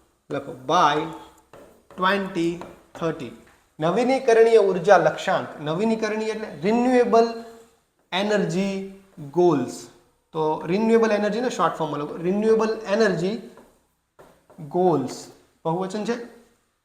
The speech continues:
ઓકે, future model does not care about singular plural. એ બધા માટે can તો can જ આવે, સિંગ્યુલર માટે can આવે, પ્લુરલ માટે can આવે. ઓકે, goals will have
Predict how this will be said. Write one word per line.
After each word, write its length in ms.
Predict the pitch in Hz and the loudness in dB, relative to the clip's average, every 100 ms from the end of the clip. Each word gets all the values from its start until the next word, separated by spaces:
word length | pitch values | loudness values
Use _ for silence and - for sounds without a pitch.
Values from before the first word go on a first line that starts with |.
| - | -14
ઓકે, 120 | 175 | -12
future 520 | 180 - 202 220 220 180 | -12 -10 -6 2 2 6
model 260 | 196 233 226 | 6 8 6
does 200 | 220 214 | 6 6
not 160 | 226 226 | 2 4
care 180 | 208 202 | 4 6
about 180 | 202 202 - - - _ _ _ _ - | 4 2 -2 -16 -20 _ _ _ _ -6
singular 420 | 185 190 180 - | -2 4 2 2
plural. 280 | 170 156 131 - - - - | 0 0 0 -6 -18 -20 -10
એ 60 | 185 | -4
બધા 260 | 180 190 | 2 4
માટે 220 | 190 185 175 | 2 0 -2
can 120 | 196 196 | 0 0
તો 220 | 190 180 | 0 0
can 180 | 190 180 | 2 2
જ 80 | 156 | 0
આવે, 120 | 135 | -4
સિંગ્યુલર 380 | - 185 196 190 | -4 0 2 4
માટે 220 | 196 196 | 2 2
can 220 | 190 196 | -2 0
આવે, 160 | 196 196 | 2 0
પ્લુરલ 400 | - 190 190 185 | -4 0 2 2
માટે 240 | 180 170 165 | 0 -2 -4
can 140 | 135 | -6
આવે. 140 | 123 - - _ _ _ - | -6 -12 -20 _ _ _ -16
ઓકે, 120 | 175 - _ _ _ _ _ - - 180 | -16 -16 _ _ _ _ _ -20 -18 -8
goals 760 | 165 226 185 185 - 185 156 165 | 2 4 4 0 -8 -8 -2 2
will 280 | 254 - - - - - - _ _ - - _ _ - - | 2 2 -2 -8 -20 -20 -20 _ _ -20 -20 _ _ -14 4
have 420 | 214 180 143 135 | 8 10 8 2